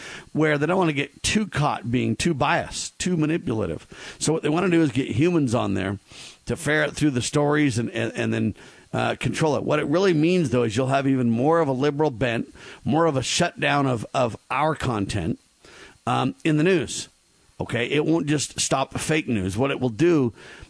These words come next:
is it will promote, uh, mainstream news organizations,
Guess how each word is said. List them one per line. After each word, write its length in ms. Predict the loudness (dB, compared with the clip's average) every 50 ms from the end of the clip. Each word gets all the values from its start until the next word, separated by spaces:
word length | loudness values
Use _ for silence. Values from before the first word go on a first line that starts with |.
| _ _ _
is 200 | -2 0 0 0
it 120 | 0 0 0
will 260 | 2 2 0 0 -2 _ _ _ _ _ _ _ _ -6
promote, 720 | -2 0 0 2 2 4 4 4 2 2 -2 -4 -8 -10 -10 -14 _ _ -6
uh, 120 | -4 -4 0
mainstream 720 | 0 2 2 2 2 0 -2 -2 -2 0 2 2 2 0 0
news 300 | 0 0 2 2 2 2
organizations, 760 | 0 0 0 0 0 0 -2 -2 -4 -4 -4 -4 -4 -4 -6